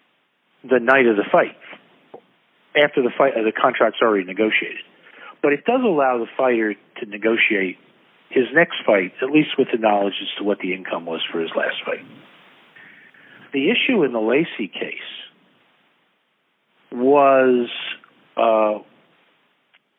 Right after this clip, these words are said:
whether giving the, uh, Muhammad Ali Act statement, that's the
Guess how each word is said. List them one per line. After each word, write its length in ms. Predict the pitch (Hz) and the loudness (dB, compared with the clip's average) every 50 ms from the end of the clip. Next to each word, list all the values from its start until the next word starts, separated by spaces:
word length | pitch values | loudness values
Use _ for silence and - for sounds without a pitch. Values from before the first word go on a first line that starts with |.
| _ _ _ _ _ _ _ _ _ _ _ _ _ _ _ _ _ _ _ _ 113 117 _ _ _ _ _ _ - | _ _ _ _ _ _ _ _ _ _ _ _ _ _ _ _ _ _ _ _ _ _ _ _ _ _ _ _ -12
whether 560 | 127 127 139 180 196 202 208 180 160 139 - - - - | -6 -2 0 0 2 2 2 0 0 -2 -6 -6 -2 0
giving 640 | 156 175 175 202 190 175 165 165 151 - - 117 - | 0 2 2 2 0 0 -2 -6 -8 -8 -10 -6 0
the, 500 | 120 120 113 110 110 107 104 104 101 104 - - - - | 2 2 4 4 2 0 -2 -2 -4 -6 -10 -10 -8 -4
uh, 440 | 104 101 98 95 92 92 90 90 87 - _ _ _ _ _ - | -4 -2 -2 -4 -6 -8 -10 -12 -16 -18 _ _ _ _ _ -4
Muhammad 320 | 113 117 127 135 120 110 | -2 0 2 2 2 4
Ali 340 | 113 113 117 117 117 113 101 | 4 4 4 4 4 4 2
Act 200 | 95 90 - - - | 2 -2 -4 -6 -6
statement, 320 | - 87 85 80 82 92 | -6 -6 -6 -8 -8 -8
that's 160 | 95 98 - - - | -6 -6 -6 -6 -10
the 80 | 92 | -14